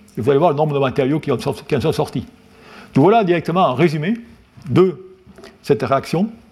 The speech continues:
avec la structure taborite. Et la clé de cette réaction a été tout simplement cette fameuse réaction, cette fameuse topotacticité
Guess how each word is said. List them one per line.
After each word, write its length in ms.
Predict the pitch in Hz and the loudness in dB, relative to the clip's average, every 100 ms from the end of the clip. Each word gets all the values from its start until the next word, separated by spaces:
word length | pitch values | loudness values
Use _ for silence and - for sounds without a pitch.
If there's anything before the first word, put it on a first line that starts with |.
| _ _ - - - - | _ _ -20 -20 -18 -2
avec 140 | 135 | 2
la 60 | 156 | 2
structure 320 | - 156 180 | 0 0 2
taborite. 460 | 143 127 123 175 - - _ _ _ _ _ | 2 -2 -4 -6 -12 -20 _ _ _ _ _
Et 360 | 185 220 247 - _ _ _ - - _ _ - | 2 2 -2 -18 _ _ _ -20 -20 _ _ -2
la 120 | 143 | -2
clé 180 | - 277 | -2 -4
de 40 | |
cette 140 | 226 196 | -2 0
réaction 440 | 151 - 143 170 - _ _ _ - | 0 0 -4 -4 -8 _ _ _ -2
a 100 | 151 | -2
été 220 | 139 208 | 0 -4
tout 60 | 139 | -2
simplement 420 | 131 123 151 156 _ _ _ _ - | -4 -4 -10 -12 _ _ _ _ -12
cette 140 | 123 | -6
fameuse 320 | 156 156 160 | -2 0 0
réaction, 360 | 143 143 - 160 139 | -2 -4 -4 -6 -4
cette 240 | 135 143 - | -2 -4 -2
fameuse 320 | 131 151 143 - - | -2 -2 -6 -10 -2
topotacticité 880 | 175 165 - - 123 117 131 135 | 0 -2 -8 -14 -12 -10 -6 -8